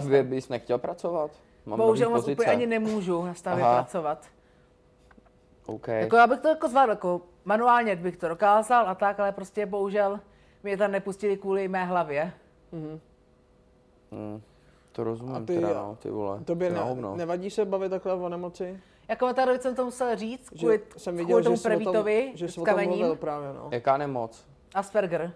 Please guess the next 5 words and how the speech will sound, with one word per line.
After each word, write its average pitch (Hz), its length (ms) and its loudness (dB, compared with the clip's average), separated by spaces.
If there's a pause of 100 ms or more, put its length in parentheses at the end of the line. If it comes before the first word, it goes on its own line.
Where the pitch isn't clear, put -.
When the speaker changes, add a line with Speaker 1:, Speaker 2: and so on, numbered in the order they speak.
(480)
Speaker 2:
Autismus 190 380 0
Speaker 1:
Ok. 208 40 -4
Speaker 2:
konkrétně. 160 600 -4 (1080)
Speaker 1:
Máš 120 280 -2
nějaký 120 760 -4